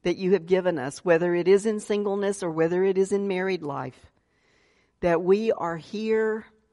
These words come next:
to learn to receive your love and to give it away. That that is your intention for us, first to receive. So, Lord, let us seek your face,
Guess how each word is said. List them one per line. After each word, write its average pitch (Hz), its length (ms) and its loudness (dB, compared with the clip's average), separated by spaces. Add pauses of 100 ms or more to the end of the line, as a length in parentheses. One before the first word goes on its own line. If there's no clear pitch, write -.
(340)
to - 260 -6
learn 202 680 -2 (400)
to - 100 -12
receive 226 540 -4
your 233 160 -4
love 214 600 -2 (960)
and 196 120 -4
to 190 60 2
give 185 200 2
it 185 80 -2
away. 185 580 -6 (1800)
That 180 300 -8
that 180 200 -4
is 208 200 0
your 196 140 -2
intention 196 640 -6
for 147 220 -12
us, 139 200 -10
first - 380 -10
to 208 80 -6
receive. 196 760 -4 (1700)
So, - 180 -4
Lord, 185 380 -2
let 185 320 -2
us 160 240 -6
seek - 600 -12
your - 120 -14
face, 175 760 -8